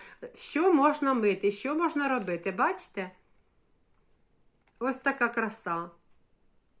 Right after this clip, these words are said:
Так. І ця губка незамінна в застосуванні для видалення забруднень різного характеру. З легкості допоможе видалити плями від фломастера або маркера на шпалерах.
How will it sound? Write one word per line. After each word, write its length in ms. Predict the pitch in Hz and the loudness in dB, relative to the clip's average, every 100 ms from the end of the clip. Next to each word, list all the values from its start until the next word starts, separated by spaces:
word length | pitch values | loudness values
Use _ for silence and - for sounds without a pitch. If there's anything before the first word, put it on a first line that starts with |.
| - | -16
Так. 760 | 202 190 202 254 381 - - - - - - - | -12 -10 -8 -8 -10 -16 -20 -20 -18 -14 -12 -2
І 360 | 302 302 240 196 - - | 2 2 2 -2 -8 -4
ця 400 | - 320 294 240 | 4 8 8 4
губка 680 | 202 214 370 415 - 208 180 - - - | 0 4 6 6 4 2 2 -2 -18 -4
незамінна 640 | 226 277 285 311 381 330 | 4 4 8 10 12 10
в 40 | 294 | 8
застосуванні 720 | 285 285 - 285 311 359 330 | 2 0 0 6 8 10 8
для 200 | 214 262 | 6 4
видалення 540 | 254 330 285 294 269 240 | 4 4 4 4 4 4
забруднень 580 | 254 240 320 285 262 | 4 4 2 4 4
різного 440 | 254 294 330 294 285 | 4 4 4 6 4
характеру. 600 | 285 277 269 262 208 185 - - | 6 8 6 6 0 0 -4 -6
З 80 | 202 | 4
легкості 540 | 269 427 - 359 - | 6 6 4 0 0
допоможе 580 | 262 294 302 285 254 220 | -2 2 4 4 4 2
видалити 580 | 208 302 294 277 247 247 | 2 2 4 4 4 2
плями 440 | 240 247 302 240 | 0 4 4 4
від 160 | 214 269 | 2 0
фломастера 760 | - 294 285 320 262 - 208 214 | 2 6 10 10 10 4 2 2
або 200 | 220 285 | 2 4
маркера 540 | 269 277 240 226 208 | 8 8 6 2 2
на 120 | 208 | 2
шпалерах. 640 | 226 - 220 214 208 226 | 0 2 4 6 6 4